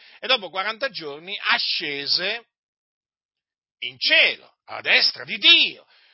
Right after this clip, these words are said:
Quindi non è più sulla terra Gesù, la parola che è stata fatta carne non è più fra noi, perché dice che ha abitato per un tempo fra noi, piena di grazia e di verità.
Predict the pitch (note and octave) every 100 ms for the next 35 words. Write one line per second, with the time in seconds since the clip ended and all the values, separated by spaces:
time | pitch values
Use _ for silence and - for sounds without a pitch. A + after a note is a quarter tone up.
0 | _ - E4+ E4 A3+ F3+ F#3 G3+ B3 C#4+
1 | - - C#3+ D#3+ - G4+ A4+ - G3+ D#3
2 | C#3 F3 E3 C3+ B2 A#2+ G#2+ _ A#2 E3+
3 | F3 G3 D3 G#2 F3 F#3 A3 D4+ A#3 D#3+
4 | G#3 F#3 D#3 E3 A#2 - _ - D3+ C#3
5 | A#2 G2 B2+ - - D#3 B3+ C4 F#3+ E3
6 | - G4+ F4+ G#3+ - - D#3 D3+ C#3+ C#3+
7 | G#2 - D#3 D3+ - F#3 A#3 C#4 - _
8 | D3+ B3 C4 - F3+ F3+ E3+ G3 D4 D4
9 | G#3 D4 D4 D4+ D#4 C#4+ - G4 G4+ F#4+
10 | D#4 G#3+ D#3 E3+ - E3+ D#3 D#3+ D3 B2
11 | D3+ C#3 C3+ B2 C#3+ D3+ C#3 - B2 A#2
12 | B2 A#2+ G#2+ G#2+ A2 E2